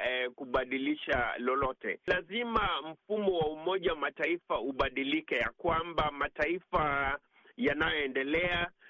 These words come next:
madola ma-, yanayoamka, yanayokuwa makubwa, tuseme kama Afrika Kusini, eh, India hivi, Brazil, pia lazima yapewe vit-, eh, viti kwenye, eh, Baraza la Usalama.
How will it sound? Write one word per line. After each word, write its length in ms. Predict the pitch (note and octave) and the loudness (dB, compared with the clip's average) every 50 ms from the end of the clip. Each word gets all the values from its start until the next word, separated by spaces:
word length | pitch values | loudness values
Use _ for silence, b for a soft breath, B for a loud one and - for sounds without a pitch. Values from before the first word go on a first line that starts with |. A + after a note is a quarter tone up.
| B B B | B B B
madola 560 | - B2+ C#3+ C#3+ D3 C#3+ E3 F#3 F3+ F3 D#3 | -2 0 0 0 2 2 0 2 2 0 -2
ma-, 140 | C#3+ C#3 - - | -2 -4 -4 -2
yanayoamka, 1300 | - C#3 C#3+ D3 C#3+ C#3+ D#3 E3 E3+ E3 E3 D#3 D3 B2 A#2+ C#3 D#3+ E3+ F3+ E3+ - - F#3 D#3+ D#3 D3+ C#3+ C#3 | -2 0 0 0 0 0 0 0 0 0 0 0 0 2 2 0 0 -2 -6 -8 -2 0 2 2 2 2 0 0
yanayokuwa 540 | C3+ C3 C#3+ D#3 D#3 D3 D3 - - D3+ D3 | -2 0 0 0 0 0 -2 0 0 0 0
makubwa, 600 | C3 A#2+ A#2+ - - E3 E3+ D#3+ D3+ E3+ D#3+ D3+ | 0 -4 -6 -2 -2 -4 -2 0 0 0 0 0
tuseme 340 | - - - D#3+ D3 D3 C#3 | -6 -6 -4 -2 -2 -2 -2
kama 360 | A#2+ - D3 D3 D3 C#3 C3+ B2+ | 0 0 0 0 2 0 -2 -2
Afrika 380 | B2 - - D#3 D3 - C3+ | -2 -4 -8 -6 -2 -2 -4
Kusini, 640 | B2 - - - E3 E3+ D#3 D3+ D#3 D3+ D3+ D3 - B B B B B B B - | -4 -4 -6 -4 -2 0 0 0 0 0 0 -2 -4 B B B B B B B 0
eh, 560 | - B2 B2+ B2+ B2+ B2+ B2+ B2 B2 B2 - - | 0 2 2 2 2 2 2 2 0 0 -2 0
India 500 | D#3 E3+ E3+ E3 D3+ D#3 D#3+ D#3+ D3+ C#3+ | 0 0 0 0 0 2 2 2 0 -2
hivi, 500 | D3 D3+ E3 E3 E3 C#3+ D3 D#3+ D#3 D#3 | -4 -2 -2 -4 -4 -2 0 0 0 0
Brazil, 760 | C#3+ A#2 A2+ B2+ C3 C3 A#2+ A2 D#3+ E3+ E3+ E3+ D#3+ D#3+ D#3+ - B B B B B _ | -2 -2 0 0 0 0 -2 0 0 2 2 2 0 -2 -4 -6 B B B B B _
pia 220 | - A3+ C4 C4 A#3+ | -2 0 0 0 2
lazima 500 | G#3+ F#3+ F3 E3 E3 G#3 G#3+ G#3 G3 F#3 | 0 0 -2 -2 -4 -4 -2 0 0 0
yapewe 540 | E3+ D#3+ D#3 D3 _ F#3+ F#3+ F#3 F3+ E3 D3 | 2 0 -2 -2 _ -2 0 0 2 0 0
vit-, 460 | A#2+ A2 C3+ E3+ F#3 E3+ _ _ C#3+ - | -2 -4 -4 -4 -4 -4 _ _ -4 0
eh, 220 | C#3 D3 C#3 C3+ B2 A#2+ | 0 2 2 0 -2 -4
viti 460 | D#3 F#3 F#3 - - C#3+ A#2+ A2 G#2+ - | -4 -4 -4 -4 -4 -2 -2 -2 -2 -4
kwenye, 680 | - - D3+ C#3+ C#3+ C#3+ D3 C#3+ C#3 C3+ C#3 C3+ - - | -2 0 0 0 0 0 0 0 2 2 0 0 -2 -2
eh, 280 | - A#2 C3+ C3 C3 C3 | -2 -2 -2 0 -2 -4
Baraza 460 | B2 B2 C#3+ C#3+ D3+ D#3+ E3 D3+ D#3 | -2 -2 0 0 2 0 0 0 0
la 140 | D3 C3+ B2+ | 0 0 0
Usalama. 680 | B2+ - - C#3 C3 C#3 D3+ D#3 C#3+ B2 G#2+ F#2+ F2 | -2 -2 0 0 2 2 2 0 0 -2 -4 -6 -6